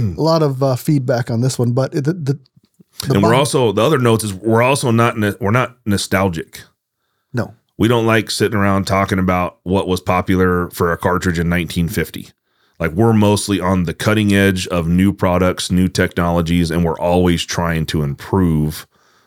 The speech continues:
Speaker 2: on our current system to be a better hunter, a better shooter, a better long range hunter. Like, you're trying to extend your range. You wanna use the best gear. You wanna test it in the field.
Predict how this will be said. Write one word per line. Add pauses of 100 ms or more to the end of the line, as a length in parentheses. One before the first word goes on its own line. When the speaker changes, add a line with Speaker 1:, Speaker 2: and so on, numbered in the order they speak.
(100)
Speaker 2:
on
our
current
system
to
be
a
better
hunter, (400)
a
better
shooter,
a
better
long
range
hunter. (360)
Like,
you're
trying
to
extend
your
range.
You
wanna
use
the
best
gear.
You
wanna
test
it
in
the
field.